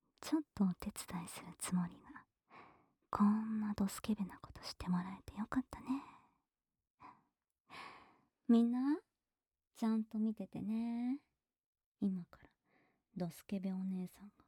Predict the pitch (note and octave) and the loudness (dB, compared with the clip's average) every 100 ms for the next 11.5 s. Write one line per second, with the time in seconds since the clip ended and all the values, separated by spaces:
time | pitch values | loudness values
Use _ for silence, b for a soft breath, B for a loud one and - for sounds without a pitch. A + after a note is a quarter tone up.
0 | _ F#3 D#3 - A3 A#3+ - A3+ A3 - | _ -8 -6 -4 -4 0 2 2 2 2
1 | G#3+ - D3 A3 A3 - F3+ F3+ F#3+ A#3 | 2 0 -4 0 0 -2 -6 -6 -4 0
2 | C4+ D4+ E4 F4 _ _ B B B B | 2 0 -4 -20 _ _ B B B B
3 | B B B _ - A#3 A3+ - - - | B B B _ -8 -6 -8 -18 -20 -20
4 | _ _ _ - B B B _ _ B | _ _ _ -20 B B B _ _ B
5 | B B B B B _ - B3+ A#3 A3+ | B B B B B _ 2 2 2 -6
6 | A3+ A3 B B B B _ B B B | -12 -14 B B B B _ B B B
7 | _ _ B B B B _ - B3 B3+ | _ _ B B B B _ -4 2 4
8 | C#4+ C#4+ B B B B B B B B | 4 2 B B B B B B B B
9 | B B B _ - - G#3 G3 G#3 G#3+ | B B B _ -20 -8 -6 -4 -4 -2
10 | A3+ - - A#3 B3 - G3+ F#3 F#3 F#3 | -2 -4 -4 -2 -4 -4 -6 -6 -8 -10
11 | F#3+ G3 A3 G#3 A3+ | -6 -4 -2 -2 -4